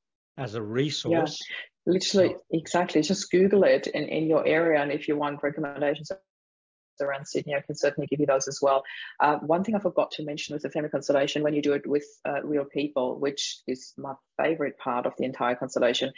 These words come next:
Speaker 2: is at the very end of it, when you're done with the constellation, when you did your adjusting, your asking questions and all of that,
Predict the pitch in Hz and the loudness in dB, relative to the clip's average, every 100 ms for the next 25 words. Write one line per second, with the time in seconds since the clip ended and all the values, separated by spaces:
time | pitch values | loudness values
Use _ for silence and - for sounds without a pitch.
0 | - - - - 147 147 - 147 147 151 | -14 -16 -6 2 2 2 2 2 4 6
1 | 147 143 143 151 139 123 143 139 131 139 | 4 4 0 2 2 0 -2 -2 -2 -2
2 | 135 - 139 139 143 156 156 139 143 143 | -4 -8 -8 -2 2 2 2 -4 -2 0
3 | 127 135 127 131 - 143 160 160 - 147 | 0 2 2 2 0 0 4 2 0 -6
4 | 147 143 135 - 151 151 - 143 - 143 | 0 2 2 2 -2 -2 -8 -8 0 0
5 | - 143 135 139 139 139 135 139 | 2 -4 -4 -4 2 2 4 0